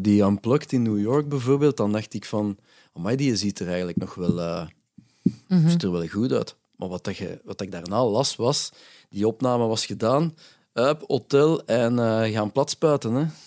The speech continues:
Speaker 2: Ja, erg, hè? Ja.
Speaker 1: Ja, ik wist dat allemaal niet, maar ja, in mijn achting is die wel zo wat gevallen. Maar, ehm, dat maakt niet
Speaker 2: Ja.
Speaker 1: Allee, ja, dat maakt niet, dat doet geen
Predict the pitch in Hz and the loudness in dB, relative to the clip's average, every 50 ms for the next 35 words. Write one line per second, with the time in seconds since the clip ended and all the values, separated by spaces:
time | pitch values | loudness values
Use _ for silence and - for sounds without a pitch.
0 | - - _ _ _ _ - 156 156 147 - - 139 143 143 139 - 151 170 196 | -20 -20 _ _ _ _ -4 -2 -2 -2 -2 -2 -2 -2 -2 -4 -6 -8 -10 -10
1 | - _ _ _ _ _ _ _ - 180 160 160 - - 123 131 - 139 - - | -12 _ _ _ _ _ _ _ -6 -4 -4 -2 0 0 -2 0 0 0 0 2
2 | 143 147 143 139 135 131 123 123 120 123 120 120 120 117 117 - 90 - 120 131 | 2 4 4 4 4 4 4 4 4 4 4 4 4 2 2 0 -2 -2 0 2
3 | 147 147 139 139 131 131 131 139 156 - - 156 151 151 147 123 131 123 123 123 | 2 4 4 2 2 2 0 0 -2 -2 -2 0 2 2 2 2 2 2 2 4
4 | 123 113 117 120 117 110 117 113 107 104 104 104 101 101 101 - - _ _ - | 4 4 4 2 2 2 2 2 2 2 2 2 0 -2 -6 -12 -20 _ _ -20
5 | _ - - - _ - 107 98 87 80 82 82 - 78 80 80 - _ _ - | _ -20 -20 -20 _ -8 -6 -6 -6 -4 -6 -6 -6 -6 -8 -10 -14 _ _ -20
6 | - _ - - _ - 101 98 98 98 104 98 98 98 95 95 95 - _ _ | -20 _ -20 -14 _ -6 -4 -4 -4 -6 -6 -6 -6 -6 -6 -8 -8 -12 _ _
7 | _ - - 110 107 104 98 95 95 - - 110 104 101 104 101 101 101 98 - | _ -4 -2 0 0 2 0 0 -2 -4 -4 -2 0 0 0 0 -2 -2 -4 -8
8 | _ _ _ _ _ _ _ _ _ - 185 175 170 156 156 151 156 170 175 - | _ _ _ _ _ _ _ _ _ -4 0 2 2 4 4 2 0 0 -2 -6
9 | _ _ _ _ _ _ _ _ _ _ - 110 101 98 101 - - _ _ _ | _ _ _ _ _ _ _ _ _ _ -2 0 2 0 0 -2 -6 _ _ _
10 | _ _ _ 101 104 104 98 98 98 101 - - 113 104 104 104 104 101 101 98 | _ _ _ -8 -6 -4 -2 0 -2 -2 -2 -4 -2 -2 0 0 0 -2 -2 -4
11 | 107 104 - 120 104 - - 104 101 101 - | -8 -8 -6 -6 -6 -4 -6 -6 -6 -6 -8